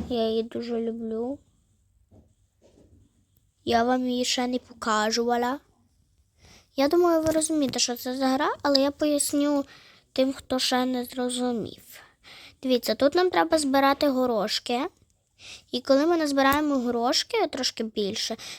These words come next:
то ми зможемо їсти, е, слабших за нас капібарок. Я зараз спробую оцю капібару жерти.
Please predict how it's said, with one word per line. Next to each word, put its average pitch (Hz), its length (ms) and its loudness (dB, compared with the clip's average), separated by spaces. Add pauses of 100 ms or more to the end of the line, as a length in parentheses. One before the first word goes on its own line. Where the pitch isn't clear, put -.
то 247 120 2
ми 269 140 2
зможемо 330 420 2
їсти, 277 500 -2 (200)
е, - 200 -12
слабших 269 720 2
за 233 180 -4
нас 254 260 -2
капібарок. 214 760 -4
Я 240 140 0
зараз 233 280 -4 (180)
спробую 220 460 -2
оцю 220 300 -6
капібару - 680 -6
жерти. - 480 -12